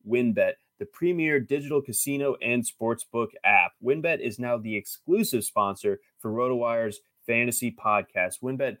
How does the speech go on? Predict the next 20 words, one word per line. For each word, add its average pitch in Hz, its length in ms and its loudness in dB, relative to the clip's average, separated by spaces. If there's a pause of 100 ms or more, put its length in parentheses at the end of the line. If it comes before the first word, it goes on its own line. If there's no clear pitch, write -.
(200)
brings 120 240 -2
you 107 220 -4
all 175 220 4
the 180 100 0
latest 160 400 0
action 151 360 0
with 113 140 -8
a 95 60 -8
user-friendly 160 840 -2
interface, 139 500 -2
money 135 320 0
line 160 300 -2
bets, 120 280 -2 (160)
boosted 165 420 -2
parlays, 110 540 0 (360)
over-unders, 156 680 0
round 147 220 -2
robins, 139 420 0
live 135 320 2
betting, 127 300 -2